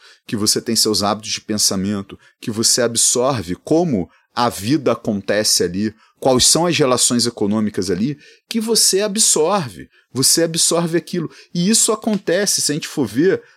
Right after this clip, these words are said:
na história da humanidade, né? Se a gente for lá mais pra trás, a grande dificuldade da institucionalização do sistema capitalista era superar os hábitos de pensamento feudais, né?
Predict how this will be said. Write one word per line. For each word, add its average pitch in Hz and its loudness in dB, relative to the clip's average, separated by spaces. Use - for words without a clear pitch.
na 170 -2
história 175 0
da 175 0
humanidade, 165 -2
né? 104 0
Se 123 0
a - 0
gente 151 -2
for 165 0
lá 151 4
mais 151 -2
pra 143 0
trás, 135 0
a 143 2
grande 143 0
dificuldade 139 0
da 135 2
institucionalização 139 -2
do 135 -6
sistema 135 -2
capitalista 123 -2
era 117 2
superar 117 2
os 95 0
hábitos 120 -2
de 107 -10
pensamento 110 0
feudais, 107 0
né? 110 2